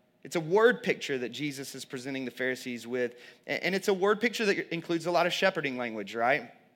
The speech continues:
He's talking about sheep pens and, and doors or gates to the sheep pen and flocks of sheep and shepherds and gatekeepers or watchmen and strangers, thieves, and, and robbers.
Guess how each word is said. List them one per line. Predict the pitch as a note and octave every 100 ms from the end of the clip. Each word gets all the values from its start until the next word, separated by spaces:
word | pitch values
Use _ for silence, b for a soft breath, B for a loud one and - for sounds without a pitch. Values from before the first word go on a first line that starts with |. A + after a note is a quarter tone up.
| _ _ _
He's | D3
talking | - E3 F3
about | E3+ E3+ - B B B
sheep | - - A#3 - -
pens | E3+ D3 A#2 G#2+ G#2+ -
and, | D#3 D#3 C3+ b b b
and | D3+ C3+
doors | A#2 F#3 G#3+ G3+ D3 A#2 A#2+
or | D#3 D3
gates | B2+ E3+ F#3+ - -
to | - F3+
the | D3
sheep | - D#3+ C#3 -
pen | C#3+ B2 A2+ G2
and | C#3+ B2+ - - - -
flocks | C3 D#3 - -
of | F#3+
sheep | - - A3+ G3+ B2+ - -
and | C3+ C#3 B2+ B B
shepherds | - - E3+ G3 G#3+ F#3+ D3+ A#2 G#2+ G#2
and | - D#3 D3 - B B B2
gatekeepers | F3 G3+ G#3 - F#3+ E3+ C#3 C3 C#3
or | C3
watchmen | D#3+ G3+ E3 - E3 C3 G#2+ G2+ - B
and | - D3+ C#3+ B B _
strangers, | - - F#3+ G#3 A3+ G#3 D#3+ C3+ G#2+
thieves, | - G3+ G#3 G#3 E3+ B2+ A#2+
and, | C#3+ C3+
and | D3 C#3 C#3+
robbers. | E3 F#3+ D#3+ B2 G2+ - -